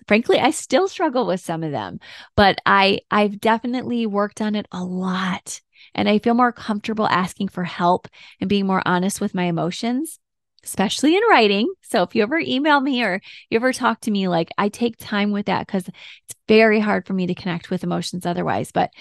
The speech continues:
um, but I'm trying and I'm doing my work, and I hope you are too, because it's so worthy to be able to meet people's hearts and love your family well and not just slip back into your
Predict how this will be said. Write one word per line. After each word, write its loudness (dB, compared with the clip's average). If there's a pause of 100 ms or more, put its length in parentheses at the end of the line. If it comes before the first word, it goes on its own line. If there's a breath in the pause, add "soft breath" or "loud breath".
(300 loud breath)
um, 0
but 0
I'm 0
trying 0
and -2
I'm 0
doing 0
my -2
work, -4
and -6
I 0
hope -2
you 2
are 2
too, -2 (340 loud breath)
because 0
it's -2
so 4
worthy -4 (340 soft breath)
to -10
be 4
able 2
to -4
meet -2
people's -4
hearts -2
and -4 (300 loud breath)
love 4
your 4
family -2
well -2
and -2
not -4
just -4
slip 0
back -2
into -8
your -4